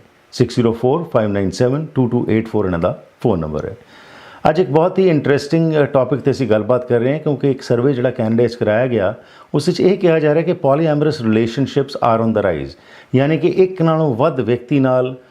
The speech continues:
ਅ, ਰੋਮਾਂਟਿਕ ਰਿਲੇਸ਼ਨਸ਼ਿਪਸ ਜਿਹੜੀਆਂ ਨੇ ਉਹ ਵੱਧ ਰਹੀਆਂ ਨੇ। ਇਸ ਬਾਰੇ ਸ਼ੈਲੀ ਕੌਰ ਜੀ ਸਾਡੇ ਨਾਲ ਗੱਲਬਾਤ ਕਰ ਰਹੇ ਨੇ। ਆਓ ਮੁੜ ਤੋਂ ਉਹਨਾਂ ਦਾ ਸਵਾਗਤ ਕਰਦੇ ਹਾਂ ਤੇ ਗੱਲਬਾਤ ਨੂੰ ਅੱਗੇ ਤੋਰਦੇ ਹਾਂ। ਅ, ਸੋ ਬ੍ਰੇਕ ਤੋਂ ਪਹਿਲਾਂ ਜੀ ਤੁਸੀਂ ਬੜੇ ਸੋਹਣੇ ਤਰੀਕੇ ਨਾਲ ਜੀ ਬੇਸ ਬਣਾਇਆ ਇਸ ਡਿਸਕਸ਼ਨ ਦਾ।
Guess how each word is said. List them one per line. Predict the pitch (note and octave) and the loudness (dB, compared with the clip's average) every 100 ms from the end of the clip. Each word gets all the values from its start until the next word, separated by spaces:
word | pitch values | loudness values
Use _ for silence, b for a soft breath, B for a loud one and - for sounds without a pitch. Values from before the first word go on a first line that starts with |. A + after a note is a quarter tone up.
| B | B
ਅ, | B - A#2+ A#2 A2+ A2 - - | B 0 2 2 2 0 -4 -6
ਰੋਮਾਂਟਿਕ | A2+ C3+ D3+ D3 E3 D#3+ | 0 2 2 0 -4 -2
ਰਿਲੇਸ਼ਨਸ਼ਿਪਸ | B2+ A#2+ B2+ D#3+ D3 D3+ - | -2 0 0 -2 -4 -4 -2
ਜਿਹੜੀਆਂ | A#2+ A2+ A#2 | 0 0 2
ਨੇ | |
ਉਹ | C3 F#2 | 0 -2
ਵੱਧ | F2+ A#2 | -2 0
ਰਹੀਆਂ | A2+ G#2+ E2+ | 0 0 -2
ਨੇ। | D#2+ - b b D3 | -6 -10 b b -2
ਇਸ | B2+ | 2
ਬਾਰੇ | C#3 C#3 | 0 0
ਸ਼ੈਲੀ | - C#3 D#3+ | 0 0 2
ਕੌਰ | C#3+ B2 | 0 -2
ਜੀ | B2+ | -2
ਸਾਡੇ | A#2+ G#2 | -4 -4
ਨਾਲ | G2 | -2
ਗੱਲਬਾਤ | G#2+ A#2 C3 | 0 2 0
ਕਰ | B2+ | -2
ਰਹੇ | A#2+ | 0
ਨੇ। | B2 B2 B B | -2 -4 B B
ਆਓ | B2 | 2
ਮੁੜ | A2 A#2 | 2 2
ਤੋਂ | C3 | 0
ਉਹਨਾਂ | B2 | 0
ਦਾ | A2+ | 0
ਸਵਾਗਤ | - G#2+ A#2 | 0 0 0
ਕਰਦੇ | A#2 G2 | -2 -2
ਹਾਂ | G#2+ | -2
ਤੇ | C#3 | 0
ਗੱਲਬਾਤ | A#2 F#2 F#2 G2 | 0 0 -2 -2
ਨੂੰ | C3 | -4
ਅੱਗੇ | F#2 F#2 | -2 0
ਤੋਰਦੇ | C#2+ D2 - | 0 -4 -6
ਹਾਂ। | - - B B B B B C3+ C3 C3 | -12 -18 B B B B B 0 2 2
ਅ, | |
ਸੋ | D3 D3+ | 0 2
ਬ੍ਰੇਕ | C3 F3+ | 2 2
ਤੋਂ | G3+ | 2
ਪਹਿਲਾਂ | F3+ F3+ | 2 2
ਜੀ | F3+ | 0
ਤੁਸੀਂ | F3+ C#3+ D#3 | 0 0 0
ਬੜੇ | D#3 | 0
ਸੋਹਣੇ | D3+ E3+ E3+ | 2 0 0
ਤਰੀਕੇ | D#3 D3+ D#3 | 0 0 2
ਨਾਲ | D3+ | 2
ਜੀ | D3+ | 2
ਬੇਸ | C3+ G#2+ B2+ B2+ | 2 2 0 0
ਬਣਾਇਆ | C3 B2+ | -2 0
ਇਸ | B2 G#2+ | 0 -4
ਡਿਸਕਸ਼ਨ | G#2+ - G2 C#3+ C3+ | -8 -4 -2 0 2
ਦਾ। | G2+ F#2 C#3 | 2 0 -4